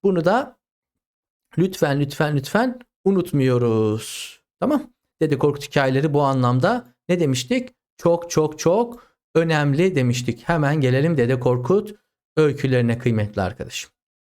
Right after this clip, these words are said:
Dede Korkut öyküleri. Neymiş bu Dede Korkut öyküleri? Hani başladım ya orada, Dede öyküler falan, oraya döneceğiz yine. Dede Korkut öyküleri, e, kapsamlı bir eser. Tamam mı? İçinde bulunan,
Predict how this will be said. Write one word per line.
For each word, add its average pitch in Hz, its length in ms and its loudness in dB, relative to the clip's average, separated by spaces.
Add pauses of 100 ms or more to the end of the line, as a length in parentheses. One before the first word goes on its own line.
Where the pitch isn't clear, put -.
(220)
Dede 139 200 0
Korkut 123 540 0 (340)
öyküleri. 127 540 2
Neymiş 233 400 2
bu 175 80 2
Dede 165 200 2
Korkut 147 340 0
öyküleri? 123 400 2
Hani 127 180 2
başladım 160 400 0
ya 190 80 2
orada, 123 220 -2
Dede 131 220 0
öyküler 127 340 0
falan, 269 140 -2
oraya 156 200 2
döneceğiz 135 340 0
yine. 220 260 2 (400)
Dede 302 200 2
Korkut - 380 0
öyküleri, 208 640 2 (760)
e, 165 340 2 (380)
kapsamlı 196 480 0
bir 151 60 4
eser. 139 400 -2 (340)
Tamam 254 220 0
mı? - 120 -4 (220)
İçinde 196 480 2
bulunan, 190 680 0